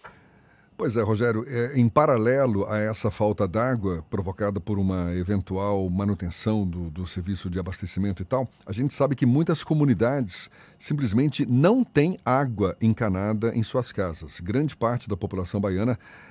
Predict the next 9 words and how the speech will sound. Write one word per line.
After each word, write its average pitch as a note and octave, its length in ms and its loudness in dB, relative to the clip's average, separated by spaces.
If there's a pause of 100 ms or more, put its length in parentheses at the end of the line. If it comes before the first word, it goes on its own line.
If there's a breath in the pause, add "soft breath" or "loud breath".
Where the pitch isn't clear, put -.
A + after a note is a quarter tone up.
(140 loud breath)
é G2 180 0
essa A#2+ 260 -2
a - 20 0
realidade, G2 600 0
não A2+ 120 4
dispõe A2+ 480 -2
de G2+ 160 0
água G2+ 220 0
encanada. F#2+ 480 -2